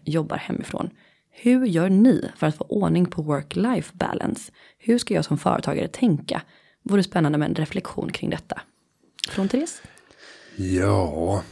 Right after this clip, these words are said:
Speaker 2: hur ska man tänka?
Speaker 1: Mm.
Speaker 2: Jag, eh, kommer ihåg ett av de första avsnitten av Företagarpodden. Eh, och då, jag tror att avsnittet till och med heter, eh, "Bara mähän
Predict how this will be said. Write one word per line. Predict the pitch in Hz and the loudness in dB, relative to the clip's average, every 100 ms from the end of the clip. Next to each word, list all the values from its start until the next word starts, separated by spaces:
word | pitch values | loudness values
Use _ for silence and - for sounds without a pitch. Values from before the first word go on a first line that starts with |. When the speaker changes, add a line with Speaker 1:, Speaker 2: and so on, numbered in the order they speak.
| - | -8
Speaker 2:
hur | - 110 | 0 0
ska | - | 2
man | 117 | 2
tänka? | 123 101 - 117 | 4 2 2 0
Speaker 1:
Mm. | 85 - | 0 -4
Speaker 2:
Jag, | 117 107 113 127 120 | 4 6 6 4 4
eh, | 120 117 - - | 2 2 -6 -14
kommer | - 117 113 | 0 4 6
ihåg | 135 104 | 6 4
ett | - 101 | 2 0
av | 101 | 0
de | 92 | 0
första | - 123 - - - | 0 0 0 -2 0
avsnitten | 101 90 - 113 110 80 | 2 0 0 -2 0 -4
av | - 90 82 | -2 -4 -4
Företagarpodden. | - 90 82 87 82 104 90 73 95 - _ _ - - | -2 -2 0 -2 2 2 2 -2 -6 -14 _ _ -20 -10
Eh, | 85 78 76 73 76 - | -6 -4 -4 -6 -10 -8
och | 95 | -2
då, | 90 110 110 110 | 4 4 4 2
jag | 104 | -2
tror | 120 | 0
att | 110 | -2
avsnittet | - 113 98 110 90 - | 2 2 2 0 -2 -2
till | 104 92 | 0 2
och | 90 | 0
med | 87 85 82 | 0 0 -2
heter, | - 120 120 113 - 85 90 - - - - - - | -2 -2 -2 -4 -6 -6 -6 -12 -20 -20 -20 -20 -10
eh, | 85 76 | -8 -8
"Bara | 78 78 107 90 87 87 | -6 2 4 4 4 2
mähän | 87 95 107 85 78 - 117 73 69 80 | 0 2 2 0 -2 -2 0 0 -4 -8